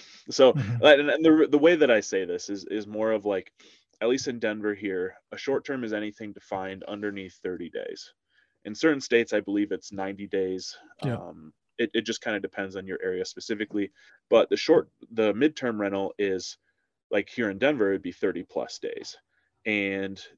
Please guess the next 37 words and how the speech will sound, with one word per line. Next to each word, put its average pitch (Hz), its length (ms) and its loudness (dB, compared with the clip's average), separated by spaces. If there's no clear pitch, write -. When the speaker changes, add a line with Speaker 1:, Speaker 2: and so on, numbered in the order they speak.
Speaker 1:
you 117 140 -10
can 127 140 -8
typically 156 480 0
get 117 180 2
a 101 60 2
traditional 113 640 0
lease 98 320 -2
or 92 100 0
a 92 40 0
long-term 101 580 -6
lease 92 360 -10
of 90 300 -6
twelve 117 320 4
months, 175 420 -2
but 113 140 0
they 131 80 6
also 185 220 4
do 196 100 -8
kinda, 185 200 -2
like, 151 160 0
six-month 107 600 -6
leases, 98 480 -4
right? 98 260 0
But 107 100 -4
then 147 140 0
there's 156 200 2
no 147 180 2
in-between 117 580 -4
there 98 200 0
of, 90 100 0
like, 95 180 0
a - 40 -18
flexible 95 540 -6
leasing 92 340 -12
strategy. 110 640 -6
And 110 180 -6
so 104 440 4